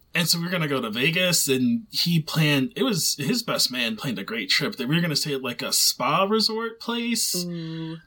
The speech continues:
Speaker 1: Um, and he was like, "This day we'll get massages," and this day he, like, got us, like, reserva-, he, listen, I'm, I
Speaker 2: <laughs>
Speaker 1: would have been a terrible best man 'cause I would not have been as organized. He, like, planned
Speaker 2: Yeah, wow.
Speaker 1: meals. He had, like,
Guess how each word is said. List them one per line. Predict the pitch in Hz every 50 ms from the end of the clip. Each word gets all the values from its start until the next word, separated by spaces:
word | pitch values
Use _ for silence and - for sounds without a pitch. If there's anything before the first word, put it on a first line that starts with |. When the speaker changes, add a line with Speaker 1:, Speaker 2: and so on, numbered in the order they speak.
| - -
Speaker 1:
Um, | - 127 151 156 147 139 131 123 120 117 110 110 107 - _ _ _ _ _ _ _ -
and | 156 156
he | 165
was | 175 156
like, | 156 135 110
"This | 175 196 196
day | - 175
we'll | 160 156
get | 147 151 -
massages," | 285 - - - 139 - 175 165 160 139 127 -
and | 143 139
this | 147 170 165
day | - 151 151 143 143 139 135 135
he, | 139 - - - 156 147
like, | 147 139 127 107
got | 143 143 147 143
us, | 139 -
like, | - 139
reserva-, | 143 147 139 131 131 143 143 139 -
he, | - 160 214 240 214 165 - _ -
listen, | 160 175 160 - - 120 107 107 107 - _ _ _ _ _ _ - - - -
I'm, | 139 160 160 151 156 247 285 - - -
I | 131 139 139
Speaker 2:
<laughs> | 131 - 131 - -
Speaker 1:
would | 170 170 156
have | 160 147
been | 160 143 123
a | 123
terrible | 123 - 147 131 123 120 120
best | 104 107 107 - - -
man | 117 117 117 110 117 117
'cause | 120 - 151 -
I | 123 135
would | 123 120 113
not | 123 120 120 117
have | - 139 135
been | 131 143 127 123
as | 123 113
organized. | 110 110 113 107 123 117 117 117 117 120 120 - - 170
He, | 160 135
like, | 135 120 117 110 - - -
planned | - 160 151 139 127 120
Speaker 2:
Yeah, | 120
wow. | 123 - 147 208 185 175 170 170
Speaker 1:
meals. | 175 170 160 -
He | - 160 147
had, | 117 151 143 135 120
like, | 120 110 98 -